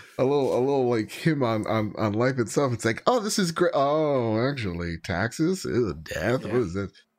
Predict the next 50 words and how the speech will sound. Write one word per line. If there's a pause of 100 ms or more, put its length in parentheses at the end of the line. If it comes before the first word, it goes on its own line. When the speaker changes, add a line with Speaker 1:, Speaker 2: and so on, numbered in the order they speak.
(340)
Speaker 1:
Uh, (180)
so
yeah, (140)
yeah,
I
think (160)
Bloodborne, (180)
Ghosts, (680)
you
gotta
do
you
right. (500)
I'm
actually
Speaker 2:
Mm-hmm.
Speaker 1:
leaning
more
on
Ghosts
'cause
it's
a,
just
a
fun
trophy.
I
think
I, (220)
Speaker 2:
Yeah,
Speaker 1:
for
my
Speaker 2:
it's
a
good
Speaker 1:
hundredth,
Speaker 2:
time.
Speaker 1:
I
would
want
it
to
be
a
fun
time. (460)
Speaker 2:
Mm-hmm.
Speaker 1:
You
know?